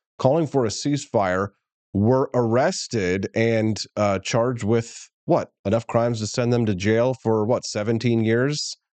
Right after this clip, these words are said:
Yes, I know. What am I doing? Making a comparison to January sixth. But of course, we all know that those rules are only for people on our side, and we'll talk about that and the implications of such here in about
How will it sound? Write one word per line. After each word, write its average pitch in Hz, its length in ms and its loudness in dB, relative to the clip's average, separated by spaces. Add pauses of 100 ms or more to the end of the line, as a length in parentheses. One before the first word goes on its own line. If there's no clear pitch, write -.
Yes, 95 340 0
I 107 140 -2
know. 87 200 0
What 92 180 -2
am 107 100 0
I 107 80 0
doing? 82 260 -4
Making 90 320 -2
a 92 100 -6
comparison 87 540 -4
to 85 80 -6
January 90 500 0
sixth. - 360 -10
But 139 100 -2
of 123 60 -8
course, 156 260 0
we 143 120 2
all 139 160 2
know 101 320 0 (540)
that 117 200 2
those 123 260 0
rules 120 380 2
are 113 180 -2
only 160 420 2
for 143 260 0
people 123 320 2
on 117 140 2
our 117 160 0
side, 120 440 -4
and 82 120 -4
we'll 90 100 -2
talk 98 200 -2
about 85 200 -2
that 95 180 0
and 90 80 -2
the 92 100 0
implications 101 600 -4
of 87 120 -4
such 87 260 -8
here 90 260 0 (520)
in 120 60 4
about 110 280 0